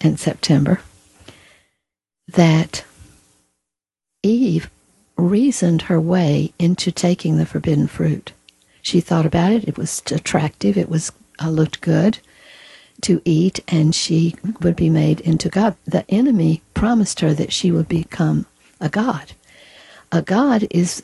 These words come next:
one in that circumstance as one who is independently in power.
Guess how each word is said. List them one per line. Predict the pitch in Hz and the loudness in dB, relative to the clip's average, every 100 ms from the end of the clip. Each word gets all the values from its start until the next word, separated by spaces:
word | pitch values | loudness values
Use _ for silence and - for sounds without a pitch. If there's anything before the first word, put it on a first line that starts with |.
| _ | _
one | - - 185 185 175 185 208 - _ _ _ _ _ _ _ _ _ _ _ _ _ _ - | -8 -2 2 2 2 2 0 -4 _ _ _ _ _ _ _ _ _ _ _ _ _ _ -2
in | 180 165 | 0 2
that | 190 202 - - - _ _ _ _ _ _ _ _ - | 2 0 -2 -10 -20 _ _ _ _ _ _ _ _ -18
circumstance | - - 156 - 151 - - - 202 - - - - - - _ - | -6 0 0 2 -2 0 2 2 0 -4 -10 -18 -20 -20 -20 _ -6
as | 170 160 - | -2 -2 -2
one | 190 185 | 0 0
who | 190 175 - | 0 -2 -2
is | 190 156 - | -4 -4 -2
independently | 185 185 - 202 185 - 165 | 0 0 0 0 0 0 -2
in | 156 156 | 0 0
power. | 156 208 190 156 160 | 0 0 0 -2 -6